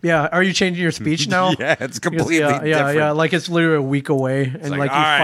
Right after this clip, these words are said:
Speaker 1: finalize your speech
Speaker 2: here's
Speaker 1: and
Speaker 2: what's going on."
Speaker 1: Listen, ladies and gentlemen, I had a speech planned, but now I wanna change it all.
Speaker 2: Now I just wanna
Speaker 1: Yeah.
Speaker 2: go insane.
Speaker 1: Yeah.
Speaker 2: So, yeah.
Speaker 1: Okay. Well, I, I wanna, I don't wanna ruin your speech, but isn't your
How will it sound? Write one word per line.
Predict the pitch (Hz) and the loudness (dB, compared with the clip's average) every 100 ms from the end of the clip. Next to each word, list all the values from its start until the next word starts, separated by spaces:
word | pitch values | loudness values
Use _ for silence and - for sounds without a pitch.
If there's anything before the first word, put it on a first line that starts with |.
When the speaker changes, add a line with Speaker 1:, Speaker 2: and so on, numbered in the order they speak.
| 147 | 2
Speaker 1:
finalize | 143 139 | 0 -2
your | 135 | -2
speech | 131 - 135 135 | -8 -6 -6 -2
Speaker 2:
here's | 139 190 | 0 0
Speaker 1:
and | 180 | 0
Speaker 2:
what's | 196 | -4
going | - 202 196 | 0 2 2
on." | 180 170 151 | 2 2 2
Speaker 1:
Listen, | 190 170 98 92 82 | 0 -2 -8 -18 -8
ladies | 175 196 | 0 0
and | 185 | 0
gentlemen, | 175 190 180 | 2 2 4
I | |
had | 165 190 | 4 2
a | 180 | 0
speech | - 180 165 - | -2 0 0 -2
planned, | 165 156 151 147 - | -2 0 0 -4 -2
but | 156 147 143 | 0 0 0
now | 151 | 0
I | 151 | 0
wanna | 151 143 | 0 -2
change | 131 151 139 | -4 -4 -4
it | 135 | -4
all. | 135 135 | -2 0
Speaker 2:
Now | 160 | 0
I | 160 | 0
just | 143 113 | -2 0
wanna | 151 143 | 0 0
Speaker 1:
Yeah. | 131 | -2
Speaker 2:
go | 120 147 143 139 135 123 - | 0 2 4 2 0 -6 -8
insane. | 120 120 117 - 117 110 104 92 143 | -6 -4 -4 -2 0 0 -2 -6 -2
Speaker 1:
Yeah. | 139 120 117 - - _ _ _ _ _ | -2 -2 -6 -14 -20 _ _ _ _ _
Speaker 2:
So, | - 73 - - - - | -8 -8 -8 -16 -20 -20
yeah. | - - | -18 -2
Speaker 1:
Okay. | 156 135 123 | 0 2 -2
Well, | - 214 - | -4 -6 -4
I, | 175 208 208 196 - | -2 -2 -2 -6 -8
I | - | -2
wanna, | 208 220 208 190 - | 0 2 2 0 2
I | |
don't | 196 | 2
wanna | 220 180 | 2 2
ruin | 170 202 | 0 0
your | 180 143 | 0 -4
speech, | - 180 175 | -2 -2 0
but | 160 | 0
isn't | 165 185 | -2 0
your | 185 165 | 0 -2